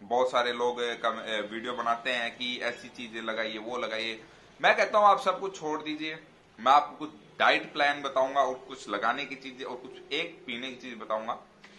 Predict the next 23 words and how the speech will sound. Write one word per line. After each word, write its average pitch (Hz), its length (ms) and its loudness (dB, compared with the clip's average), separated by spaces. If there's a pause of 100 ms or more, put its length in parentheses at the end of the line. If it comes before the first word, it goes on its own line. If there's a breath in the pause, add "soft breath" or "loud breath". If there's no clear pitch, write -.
(240 loud breath)
उसमें 226 680 0
आपकी 180 540 4
सारी 196 400 4
समस्याएं 165 580 -2
दूर 135 140 -6
हो 127 140 -2
जाएंगी, 120 280 -2
ये 123 140 0
मेरा 110 200 2
आपसे 98 260 -2
वादा 82 320 -4
है। 71 100 -12 (500)
ठीक 170 140 -2
है, - 420 -4
जितने 180 280 -2
भी 208 60 -2
प्रकार 170 340 4
के 165 80 -4
पिंपल्स 160 680 -2
हैं, 147 360 0
कील, 160 500 -4
मुहासे, 151 680 4
फोड़े, 151 360 2